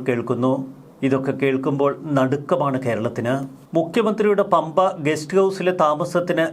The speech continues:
രണ്ട് ലക്ഷം രൂപയാണ് ചെലവായത്. ഗസ്റ്റ് ഹൗസിന്റെ ഇടനാഴിയിൽ ചുവപ്പ് പരവതാനിക്ക് പതിനയ്യായിരത്തി തൊള്ളായിരത്തി മുപ്പത് രൂപ, വേദിയിൽ വി ഐ പി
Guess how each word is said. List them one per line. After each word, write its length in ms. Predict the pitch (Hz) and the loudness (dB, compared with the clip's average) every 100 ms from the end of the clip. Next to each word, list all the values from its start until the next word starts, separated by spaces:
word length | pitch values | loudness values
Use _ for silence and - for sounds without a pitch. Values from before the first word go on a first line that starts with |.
| 156 | 0
രണ്ട് 260 | 151 156 190 175 | 0 2 0 0
ലക്ഷം 280 | 165 - 185 175 | -2 -2 -2 0
രൂപയാണ് 420 | 165 165 151 147 147 | 0 2 0 0 0
ചെലവായത്. 560 | 131 127 117 113 123 151 156 - - - - - 139 | 2 2 0 0 0 -2 -6 -20 -20 -20 -20 -4 -2
ഗസ്റ്റ് 300 | 139 139 170 | -2 0 0
ഹൗസിന്റെ 380 | 170 165 165 151 | 0 -2 -2 2
ഇടനാഴിയിൽ 480 | 143 143 160 147 147 147 | 2 2 0 0 -4 -2
ചുവപ്പ് 420 | 147 135 151 - 156 - | 0 2 0 0 -2 2
പരവതാനിക്ക് 760 | 143 143 147 156 151 147 147 143 143 | 2 2 0 2 0 0 -2 -2 0
പതിനയ്യായിരത്തി 800 | 151 139 147 165 156 160 156 147 139 | 0 0 -2 0 2 0 0 -6 -2
തൊള്ളായിരത്തി 460 | 135 135 139 139 135 120 | 2 2 0 -2 -4 -4
മുപ്പത് 300 | 117 139 120 | -2 -2 0
രൂപ, 160 | 110 113 135 - - - - | 0 2 0 -2 -18 -20 -4
വേദിയിൽ 360 | 123 131 135 139 135 135 | 0 2 2 0 -2 0
വി 100 | 147 156 | 0 0
ഐ 20 | 156 | 0
പി 80 | 156 | -2